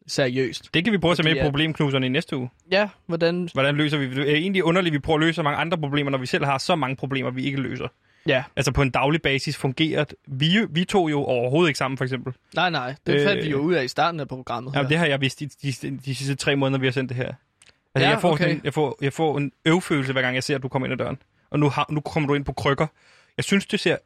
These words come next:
Speaker 2: ynkeligt ud, når du kommer ind. Jeg kan godt lide dig som... Øh, som, som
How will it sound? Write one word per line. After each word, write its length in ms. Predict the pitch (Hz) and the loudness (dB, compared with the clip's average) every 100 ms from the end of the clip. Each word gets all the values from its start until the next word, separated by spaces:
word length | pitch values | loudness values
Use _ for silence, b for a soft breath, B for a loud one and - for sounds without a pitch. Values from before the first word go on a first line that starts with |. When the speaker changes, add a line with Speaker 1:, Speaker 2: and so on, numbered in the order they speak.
| - | 0
Speaker 2:
ynkeligt 280 | 185 208 147 | 0 0 -2
ud, 80 | 131 | -2
når 80 | 131 | -2
du 80 | |
kommer 220 | 127 127 127 | -2 0 0
ind. 120 | - _ _ | -2 _ _
Jeg 80 | 143 | -2
kan 80 | 131 | 2
godt 140 | 151 | 4
lide 100 | 247 | 4
dig 100 | 208 | 2
som... 200 | 160 139 | 2 0
Øh, 240 | 139 139 113 - _ _ _ _ _ _ _ | 0 0 -2 -8 _ _ _ _ _ _ _
som, 420 | - 160 143 139 127 | -4 0 2 0 -4
som 580 | - 147 139 135 113 | 0 0 0 -2 -6